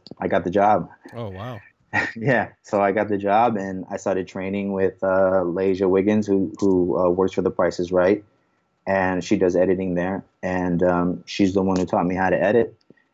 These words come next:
Speaker 1: And that's kinda how I got my start with, uh, video production. And then, you know, after that, um, I did that for, like, about two or three years, and then I just started freelancing,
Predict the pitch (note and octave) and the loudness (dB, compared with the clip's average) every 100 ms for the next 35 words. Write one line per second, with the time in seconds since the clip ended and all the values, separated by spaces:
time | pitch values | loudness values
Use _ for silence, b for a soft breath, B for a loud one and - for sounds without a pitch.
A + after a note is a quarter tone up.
0 | _ - F#2+ F#2+ A#2+ C#3 E3 C#3 B2 B2 | _ -4 -2 0 0 0 -2 0 0 0
1 | G#2+ A2+ G2+ G2+ - G#2 G2+ F#2 F2 F#2 | 0 -2 -2 -6 -8 -4 -2 -2 -4 -6
2 | - F#2 F#2 F2+ E2+ E2+ F#2+ G#2 F2 F2 | -6 -6 -2 -2 -2 -2 0 0 0 -4
3 | E2+ - F2+ E2 - F#2+ A#2 B2 A#2+ A#2+ | -6 -6 -8 -8 -8 0 4 4 2 2
4 | A#2+ G#2 A2+ A2+ G#2 G#2 G2+ G2 - F#2+ | 2 2 0 -2 0 0 0 -4 -10 -8
5 | F#2 G#2+ C3+ C3 A2+ G#2+ G2 G2+ G2+ G#2+ | -4 0 2 2 0 -2 -2 -4 -2 -2
6 | G#2 G2 F#2+ G2+ F#2+ G2 A2 A2 G#2 G2 | 0 0 2 0 0 -2 0 -2 0 0
7 | F#2 - G2 F#2+ F2 E2+ F2 | 0 -2 -4 -4 -6 -8 -8